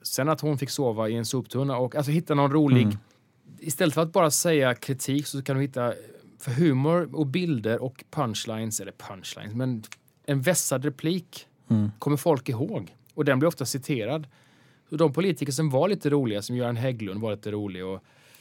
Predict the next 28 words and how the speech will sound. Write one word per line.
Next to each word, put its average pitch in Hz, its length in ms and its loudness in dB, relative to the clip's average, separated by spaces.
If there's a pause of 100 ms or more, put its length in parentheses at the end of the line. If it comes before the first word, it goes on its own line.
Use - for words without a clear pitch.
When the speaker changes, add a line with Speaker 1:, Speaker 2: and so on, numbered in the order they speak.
(560)
Speaker 1:
d-, 123 260 -10
de 143 400 2
sticker - 380 -4
ju 147 60 0
ut. - 360 -10
Men 151 120 -4
f-, 135 80 4
Speaker 2:
Mm. 101 160 0 (120)
Speaker 1:
ofta 165 260 -2
är 190 60 0
de 175 100 0
så 156 100 -4
förlamande 143 800 0
tråkiga 135 400 -4
politiker. 156 400 -8
Och, 156 160 2 (200)
men 156 120 -6
det 151 60 -4
ska - 140 -4
man 185 80 2
heller 180 140 0 (100)
inte 147 120 -2
vara 156 100 2
elak 135 220 0
och 127 60 -2
säga, 127 180 -2
för - 100 0
att 131 160 -2